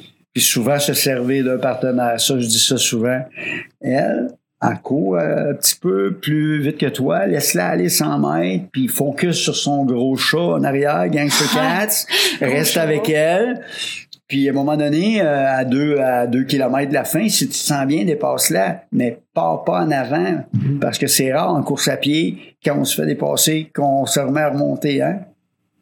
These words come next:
Speaker 1: Fait que... Puis le défaut, euh, de tout le monde,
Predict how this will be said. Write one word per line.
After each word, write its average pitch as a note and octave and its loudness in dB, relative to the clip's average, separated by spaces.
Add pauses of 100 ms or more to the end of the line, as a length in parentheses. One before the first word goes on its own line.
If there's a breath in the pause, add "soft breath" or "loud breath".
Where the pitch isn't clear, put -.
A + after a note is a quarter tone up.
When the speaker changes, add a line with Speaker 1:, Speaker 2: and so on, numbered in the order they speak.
(260)
Speaker 1:
Fait - 0
que... C3 -2 (480 loud breath)
Puis B2+ 0
le C3 0
défaut, C#3+ 0
euh, B2 0
de B2+ -2
tout C3+ 0
le C3 2
monde, D#3 0